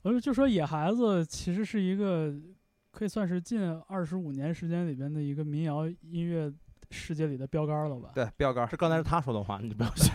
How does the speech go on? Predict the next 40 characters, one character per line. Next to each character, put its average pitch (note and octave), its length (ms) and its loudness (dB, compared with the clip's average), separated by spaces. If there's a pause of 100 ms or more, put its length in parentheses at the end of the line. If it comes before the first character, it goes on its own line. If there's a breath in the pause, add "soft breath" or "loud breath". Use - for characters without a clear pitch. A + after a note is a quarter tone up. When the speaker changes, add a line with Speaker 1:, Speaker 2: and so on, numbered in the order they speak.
(320)
Speaker 2:
<laughs> D#4 300 8
没 F#3+ 160 6
关 C#4+ 200 6
系， F#3+ 80 6
没 E3+ 140 4
关 A3 160 2
系， D3+ 220 -2
谁 F#3 220 6
说 B3+ 160 6
都 B3 100 6
不 G3+ 140 0 (120)
Speaker 1:
互 A#3 120 2
相 A#3 160 6
抢 G#3+ 180 0
词 C3+ 100 -6
儿 D3 140 2
呗。 G#3+ 120 6
Speaker 2:
谁， F3+ 180 4
谁 F3+ 200 2
说 C4+ 160 2
出 D4 60 6
来 F3+ 120 8
都， C#3+ 220 4
都 E3 180 0
无 D3 260 -6
所 C3+ 120 0
谓。 A#2 80 0
就 C#3 100 2
是 B2+ 60 -2 (440 soft breath)
对 A#3+ 140 2
于 - 20 4
我 G3 280 -2
来 A2+ 160 -2
说， G#2 280 -6 (400 soft breath)
因 G3 140 -2
为 A#3+ 140 0 (180)
我 G#2 200 -2
小 - 300 -2
时 - 100 -14
候 A#2+ 100 -4